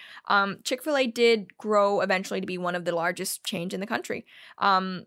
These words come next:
this week, though, they confused a lot of people by seemingly denouncing the charities that they had previously supported, places like the Salvation Army. As the National Review wrote,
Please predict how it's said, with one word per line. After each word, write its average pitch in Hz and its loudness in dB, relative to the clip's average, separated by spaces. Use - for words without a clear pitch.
this 277 0
week, 214 -6
though, 190 6
they 226 0
confused 233 -4
a 220 -2
lot 196 0
of 196 -4
people 214 -6
by 196 -2
seemingly 214 -4
denouncing 202 -2
the 240 -2
charities 202 -4
that 175 -2
they 190 -6
had 185 -4
previously 214 -6
supported, 208 -4
places 202 -6
like 180 -4
the 208 -8
Salvation 190 -2
Army. 180 -8
As 208 0
the 226 -2
National 240 2
Review 254 -2
wrote, 233 -2